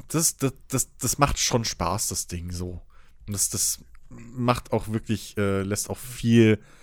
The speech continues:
Freiraum, sich wirklich da auszuprobieren und, und seinen Spaß rauszuziehen.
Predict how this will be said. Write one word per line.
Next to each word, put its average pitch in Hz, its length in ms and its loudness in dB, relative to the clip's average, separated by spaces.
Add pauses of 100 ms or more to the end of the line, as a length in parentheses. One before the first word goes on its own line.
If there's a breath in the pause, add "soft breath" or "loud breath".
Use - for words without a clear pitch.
(200 soft breath)
Freiraum, 104 800 4
sich 98 220 -2
wirklich 110 240 0
da 92 80 -2
auszuprobieren 101 1160 0
und, 95 200 -2
und 95 120 -2
seinen 92 200 -2
Spaß - 300 -4
rauszuziehen. 101 560 -4